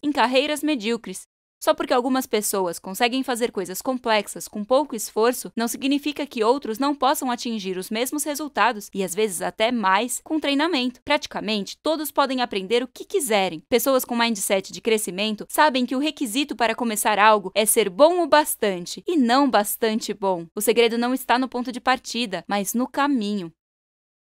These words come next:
Uma das maiores diferenças entre os mindsets está na forma como encaram os rótulos e elogios, tanto negativos quanto positivos. Vamos entender os detalhes mais a fundo.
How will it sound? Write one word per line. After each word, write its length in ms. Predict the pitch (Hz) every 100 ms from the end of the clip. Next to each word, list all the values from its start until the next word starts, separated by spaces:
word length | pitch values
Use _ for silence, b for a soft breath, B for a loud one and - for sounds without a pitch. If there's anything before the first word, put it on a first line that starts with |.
| _ _ _ -
Uma 140 | 349 330
das 160 | 262
maiores 460 | 233 190 240 233 202
diferenças 580 | 277 254 208 208 196 190
entre 240 | 208 190
os 80 | 180
mindsets 640 | 226 269 220 208 202 - -
está 240 | 220 -
na 140 | 269 247
forma 400 | - 277 277 254
como 180 | 277 269
encaram 500 | 262 262 254 285 277
os 140 | 247
rótulos 500 | 240 277 285 277 262
e 120 | 254
elogios, 640 | 262 269 226 180 180 170 -
tanto 240 | 196 185
negativos 680 | 185 190 294 - 226 240 269
quanto 260 | 339 302 285
positivos. 800 | 294 311 320 - 208 160 160 -
Vamos 240 | 349 427
entender 400 | 349 349 302 311
os 80 | 302
detalhes 500 | 269 277 269 269 247
mais 220 | 294 320
a 80 | 285
fundo. 400 | - 208 180 170